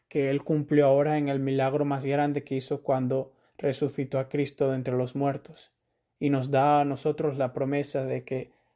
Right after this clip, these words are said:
a través de los sacramentos y de la vida en Cristo, un día también nosotros recibiremos la resurrección. Entonces nosotros, ahora que ya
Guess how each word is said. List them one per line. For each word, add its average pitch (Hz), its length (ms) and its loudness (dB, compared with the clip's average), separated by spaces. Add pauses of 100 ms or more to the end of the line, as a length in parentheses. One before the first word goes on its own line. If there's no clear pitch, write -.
a 123 140 -6
través 131 360 0
de 139 300 -2 (340)
los 139 140 -4
sacramentos 143 680 -2
y 143 60 0
de 135 120 0
la 127 140 2
vida 139 300 0
en 139 80 -6
Cristo, 131 640 -8 (460)
un 139 200 -2
día 143 240 2
también 139 340 0
nosotros 135 760 -4 (220)
recibiremos 135 760 -4
la 127 160 0
resurrección. 123 840 -6 (1900)
Entonces 135 480 2
nosotros, 165 840 0 (640)
ahora 139 380 4
que 143 400 0 (120)
ya 143 600 -2